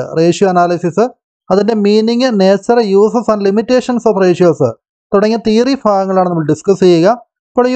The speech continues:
ഒരു ചാപ്റ്ററിൽ നിന്ന് നിങ്ങൾക്ക് തിയറി ക്വസ്റ്റ്യൻസും ഒപ്പം തന്നെ പ്രോബ്ലം ക്വസ്റ്റ്യൻസും ധാരാളം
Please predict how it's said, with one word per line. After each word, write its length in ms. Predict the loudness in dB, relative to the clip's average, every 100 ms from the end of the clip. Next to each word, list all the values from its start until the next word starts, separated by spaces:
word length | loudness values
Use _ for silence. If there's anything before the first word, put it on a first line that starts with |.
| -2
ഒരു 60 | 0
ചാപ്റ്ററിൽ 300 | -2 -2 -4
നിന്ന് 100 | -2 0
നിങ്ങൾക്ക് 280 | 0 2 0 0
തിയറി 240 | -2 0 0 -2
ക്വസ്റ്റ്യൻസും 420 | -4 -4 -2 -2
ഒപ്പം 140 | -2 -2 0
തന്നെ 140 | 0 -4 _ _ _
പ്രോബ്ലം 320 | 0 2 0 -2
ക്വസ്റ്റ്യൻസും 400 | -4 -4 -2 -2 0
ധാരാളം 420 | 0 2 0 0